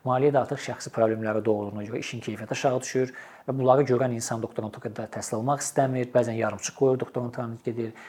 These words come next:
ya da bitməyən, on beş ilə qədər davam edən doktorantura müddəti ağırlı bir proses. Yəni insan düşünür ki, mən on beş iyirmi bura, ə, sərf eləyəcəyimə başqa biznesə girsəydim,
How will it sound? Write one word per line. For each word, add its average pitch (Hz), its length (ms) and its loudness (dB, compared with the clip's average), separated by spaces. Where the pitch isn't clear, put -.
ya 135 100 0
da 147 80 4
bitməyən, 110 480 -4
on 127 160 0
beş 135 160 2
ilə 113 160 6
qədər 113 160 2
davam 110 240 -4
edən 117 220 -4
doktorantura 104 500 -6
müddəti 101 400 -2
ağırlı 113 400 8
bir - 80 -8
proses. - 340 -12
Yəni 120 160 -6
insan 131 240 0
düşünür 120 240 -6
ki, - 80 -6
mən 123 160 0
on 113 120 -2
beş 113 180 -2
iyirmi 107 180 -2
bura, 107 240 6
ə, - 220 -2
sərf 113 300 0
eləyəcəyimə 107 480 -6
başqa 120 260 -4
biznesə 120 320 -4
girsəydim, 107 460 -8